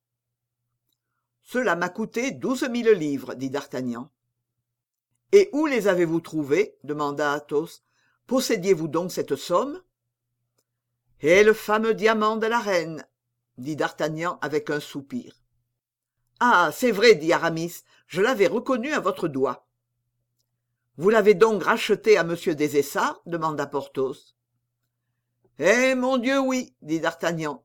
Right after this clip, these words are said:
mais il est écrit là-haut que je ne pourrai pas le garder. Que voulez-vous ? Les diamants, à ce qu'il faut croire, ont leurs sympathies et leurs antipathies, comme les hommes.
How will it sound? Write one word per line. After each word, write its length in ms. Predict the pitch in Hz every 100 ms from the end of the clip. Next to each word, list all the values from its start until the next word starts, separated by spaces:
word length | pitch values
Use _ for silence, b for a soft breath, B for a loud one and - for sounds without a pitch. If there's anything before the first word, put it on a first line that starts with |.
| _
mais 220 | 143 160 180
il 160 | 202
est 140 | 208 240
écrit 340 | - 208 185
là-haut 440 | 180 214 214 269
que 180 | 269 180
je 120 | 170
ne 100 | 175
pourrai 360 | 170 175 180 180
pas 160 | 170 226
le 60 |
garder. 500 | 214 233 185 175 - _ _ _ _ _ _ _ -
Que 220 | 151 220
voulez-vous ? 560 | 220 240 240 196 226 _ -
Les 160 | 160 170
diamants, 540 | 160 196 196 233 - -
à 120 | 165
ce 120 | 190
qu'il 220 | 175 190
faut 160 | 165 208
croire, 500 | - 220 247 247 254 b b b
ont 100 | 165
leurs 180 | 180 180
sympathies 800 | - 226 247 233 - 208 247
et 60 | 226
leurs 240 | 180 165
antipathies, 760 | 185 190 262 247 269 - 226 - _
comme 240 | 202 202
les 240 | 214 233 202
hommes. 420 | 190 190 196 233